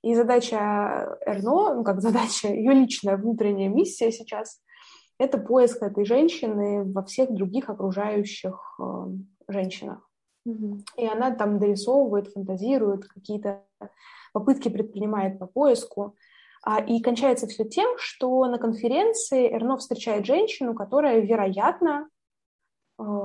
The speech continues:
Speaker 1: как раз и есть эта новая любовница ее бывшего любовника.
Speaker 2: Ну, как вероятно? На самом деле там не то, чтобы прям какая-то рациональность включается. Вот ей начинает казаться, что это обязательно та женщина.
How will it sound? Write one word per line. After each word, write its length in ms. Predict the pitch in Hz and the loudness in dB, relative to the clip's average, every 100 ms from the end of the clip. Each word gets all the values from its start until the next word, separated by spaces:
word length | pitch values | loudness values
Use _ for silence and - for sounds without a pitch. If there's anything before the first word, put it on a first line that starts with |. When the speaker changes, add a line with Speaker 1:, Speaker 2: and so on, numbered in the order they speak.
| 202 196 | -6 -8
Speaker 1:
как 160 | 196 190 | -10 -4
раз 260 | 233 269 214 | -2 0 -2
и 40 | |
есть 480 | 202 269 285 _ - | 0 0 -2 _ -10
эта 200 | 202 190 | -6 -4
новая 460 | 190 240 226 202 190 | -2 -2 -2 -2 -2
любовница 1040 | 175 190 226 233 202 - - 185 185 190 190 - _ - | -4 -4 -2 0 -2 -6 -8 -6 -6 -8 -10 -20 _ -2
ее 260 | 208 254 | 4 4
бывшего 440 | 226 254 - 226 233 | 4 2 0 0 2
любовника. 680 | 269 196 175 175 190 - _ - | 2 2 0 -2 -6 -12 _ 2
Speaker 2:
Ну, 80 | 254 | 2
как 120 | 302 | 6
вероятно? 400 | 247 254 254 208 | 6 8 6 6
На 80 | 202 | 2
самом 200 | 202 262 | 4 6
деле 160 | 262 262 | 6 6
там 180 | 247 240 | 4 2
не 100 | 240 | 0
то, 80 | |
чтобы 280 | 285 240 214 | 0 -2 -2
прям 160 | 214 214 | -2 2
какая-то 380 | 214 220 220 214 | 2 4 4 4
рациональность 760 | 208 226 220 220 190 185 - _ | 2 4 6 6 6 2 -6 _
включается. 600 | - 190 208 185 180 185 | -6 0 2 2 0 -2
Вот 180 | 175 185 | -2 2
ей 80 | 269 | 6
начинает 280 | 277 262 247 | 6 6 6
казаться, 340 | 240 240 277 | 6 4 4
что 140 | - 214 | 0 2
это 140 | 214 | 4
обязательно 340 | 202 214 220 202 | 4 2 -2 -4
та 120 | 202 | -4
женщина. 460 | 180 170 - 180 | -4 -10 -12 -14